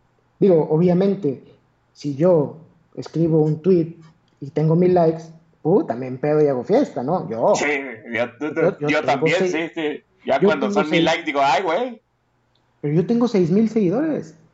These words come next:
Speaker 1: Esta señora tiene dos punto seis millones, ¿no? Entonces, lo interesante de estos números es que tiene mucho mayor engagement y que está más metido en la conversación de todos, obviamente,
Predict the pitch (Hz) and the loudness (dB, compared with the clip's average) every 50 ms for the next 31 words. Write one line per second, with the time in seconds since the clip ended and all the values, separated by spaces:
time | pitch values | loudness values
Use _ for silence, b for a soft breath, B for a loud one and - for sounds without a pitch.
0 | _ _ _ _ _ _ _ _ _ _ - 175 175 - 233 233 233 220 226 220 | _ _ _ _ _ _ _ _ _ _ -4 -2 0 2 2 2 4 2 2 2
1 | 220 240 240 233 190 202 240 277 269 - - 269 277 262 269 269 226 262 269 262 | 2 4 4 4 4 4 4 2 2 0 0 2 2 2 2 2 2 4 4 4
2 | 240 247 233 196 175 185 226 262 254 190 139 - - - - _ _ _ _ _ | 4 2 2 4 2 2 2 0 -2 -4 -6 -10 -14 -20 -20 _ _ _ _ _
3 | _ _ _ - 123 135 190 - - - - _ _ _ _ _ _ _ _ _ | _ _ _ -10 -6 -6 -6 -6 -8 -14 -20 _ _ _ _ _ _ _ _ _
4 | _ _ _ _ _ _ _ _ - - 165 156 208 196 180 170 170 160 156 - | _ _ _ _ _ _ _ _ -4 -4 0 2 2 2 2 2 0 -2 -2 -6
5 | - - - - _ _ _ - 170 185 180 175 196 196 214 214 254 277 277 269 | -10 -18 -20 -20 _ _ _ -2 0 0 2 2 2 2 2 2 2 0 2 2
6 | 262 233 - - 214 208 208 214 202 196 175 165 170 196 - - - _ _ _ | 0 0 0 0 0 2 2 2 2 2 2 0 -2 -2 -6 -16 -20 _ _ _
7 | _ _ _ _ _ _ _ _ _ _ _ _ _ - 190 196 196 196 196 - | _ _ _ _ _ _ _ _ _ _ _ _ _ 2 4 6 4 4 2 -2
8 | - - _ _ _ _ _ _ _ _ _ _ _ _ _ _ - 175 165 165 | -14 -20 _ _ _ _ _ _ _ _ _ _ _ _ _ _ -2 -2 -2 0
9 | 175 220 226 220 220 202 190 208 262 262 - - 226 202 170 156 160 165 160 147 | 2 2 2 4 4 2 2 2 0 0 0 -2 0 0 2 2 2 2 2 2
10 | 139 135 135 123 139 139 135 - 151 156 156 156 - - 165 - 156 151 - - | 0 -2 -4 -4 -4 -4 -4 -4 -4 -4 -4 -4 -8 -12 -10 -6 -6 -6 -4 -2
11 | - 170 170 185 214 254 247 254 233 202 - 190 180 180 180 175 170 175 160 151 | 0 2 2 2 2 2 2 2 2 2 2 2 2 2 2 0 -2 -2 -2 -4
12 | 143 143 143 139 - 151 143 - - 214 277 339 - - - _ _ _ _ _ | -4 -4 -6 -6 -6 -8 -4 -2 0 0 0 -2 -6 -12 -20 _ _ _ _ _
13 | _ _ _ _ _ _ _ _ _ _ - 151 156 160 190 226 294 320 320 - | _ _ _ _ _ _ _ _ _ _ -2 -2 0 2 2 2 2 0 -2 -4
14 | - - - _ _ _ _ - - 151 160 160 170 208 226 226 - 254 269 277 | -10 -16 -20 _ _ _ _ -6 -2 0 2 2 2 2 0 -2 -2 -4 -6 -6